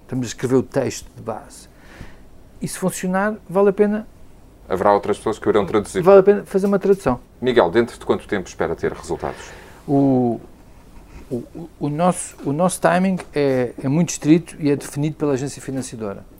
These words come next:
Speaker 2: Neste caso, eh,
Speaker 1: Três anos.
Speaker 2: a Fundação, a
Speaker 1: Ok.
Speaker 2: Fundação La Caixa e a F C T.
Speaker 1: F C T, três anos. Três anos com relatórios anuais para ver como é que as coisas estão a correr. Ocorreu o covid dezanove, portanto as coisas estão todas atrasadas, estamos todos a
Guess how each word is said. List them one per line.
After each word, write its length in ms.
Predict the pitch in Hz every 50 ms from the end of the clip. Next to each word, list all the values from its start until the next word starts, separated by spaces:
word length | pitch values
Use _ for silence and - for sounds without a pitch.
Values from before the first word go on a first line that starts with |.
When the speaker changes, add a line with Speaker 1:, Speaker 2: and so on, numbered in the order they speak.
| - - - - -
Speaker 2:
Neste 180 | 80 - - -
caso, 300 | 90 87 92 - - - - - -
eh, 60 | - - -
Speaker 1:
Três 260 | - - 151 147 139
anos. 200 | 131 104 104 - - - - - - -
Speaker 2:
a 60 | - -
Fundação, 360 | - 95 85 85 - - -
a 20 |
Speaker 1:
Ok. 80 | - -
Speaker 2:
Fundação 280 | 101 98 92 - 101
La 100 | 95 95
Caixa 340 | - - 107 110 - - 107
e 100 | 101 98
a 40 | 95
F 120 | 92 -
C 100 | - 98
T. 160 | - - 76 - - -
Speaker 1:
F 160 | - 135 -
C 80 | - 139
T, 160 | - 110 98 - -
três 220 | 151 156 147 131
anos. 300 | 113 - - - - - - - - - - - - -
Três 180 | 143 135 127
anos 140 | 185 202 -
com 120 | - 156
relatórios 500 | 135 110 139 131 127 - 147 143 139 117
anuais 540 | 127 120 117 120 135 156 175 175 170 160 151
para 140 | - - 135
ver 120 | 117 127
como 140 | - 135 131
é 60 | 127
que 80 | 123 -
as 60 | -
coisas 140 | - 135 117
estão 140 | - 139 131
a 20 |
correr. 300 | 127 - - 113 101 104 - - - - - - -
Ocorreu 600 | - 117 - - - - 139 127 120 113 107 - - - - - - -
o 80 | - 113
covid 260 | - - 123 107 123
dezanove, 400 | 113 117 135 135 147 156 160 160
portanto 200 | - - 117 104
as 60 | -
coisas 160 | - - 123 -
estão 120 | - 117
todas 220 | - 135 123 110
atrasadas, 680 | 120 110 - 123 123 107 131 123 131 139 135 131 127 123
estamos 220 | - 120 113 -
todos 240 | - 131 120 110 117
a 160 | 113 107